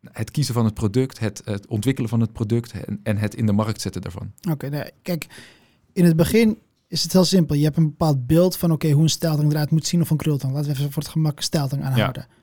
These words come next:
Speaker 2: Nou, die specificatie, dat ga, ik, ik, ik denk over het algemeen super easy.
Speaker 1: Mhm.
Speaker 2: Echt, gewoon echt, ik ben echt super easy-minded.
Speaker 1: Mhm.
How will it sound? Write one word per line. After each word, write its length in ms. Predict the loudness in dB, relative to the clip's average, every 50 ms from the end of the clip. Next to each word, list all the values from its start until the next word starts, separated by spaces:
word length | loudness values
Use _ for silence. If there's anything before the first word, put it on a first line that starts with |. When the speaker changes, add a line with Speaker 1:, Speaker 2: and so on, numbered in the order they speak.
| _ _ _ _
Speaker 2:
Nou, 120 | -4 -2 0
die 80 | 0
specificatie, 840 | 2 2 2 2 2 0 -4 -4 0 0 2 2 0 -2 -2 -2 -2
dat 100 | -4 -6
ga, 220 | -6 -4 -6 -6 -4
ik, 100 | -6 -8
ik, 260 | -8 -8 -8 -12 -8 -4
ik 200 | -2 -2 2 4
denk 200 | 4 4 4 4
over 180 | 2 0 0 -2
het 100 | -4 -4
algemeen 560 | -2 -2 0 2 4 4 6 6 6 4 2
super 380 | 2 0 0 0 0 -2 -2 0
easy. 340 | 0 0 2 0 0 -4 -6 -6
Speaker 1:
Mhm. 260 | -4 -4 -2 -4 -4 -6 -10
Speaker 2:
Echt, 220 | -14 -14 -14 -14 -8
gewoon 200 | -6 -4 -2 -2
echt, 200 | -2 -4 -4 -4
ik 120 | -4 -2
ben 80 | -2 0
echt 180 | -2 -4 -4 -4
super 680 | -4 -2 0 2 2 2 2 2 2 2 2 0 -2 -10 _ _ _ _ _ _ _ _ _ _ _ _ _ _ _ _ _ _ _ _ _ _ _
easy-minded. 720 | 0 2 4 4 6 6 6 6 6 4 2 0 -2 -4 -4
Speaker 1:
Mhm. 200 | -4 -4 -4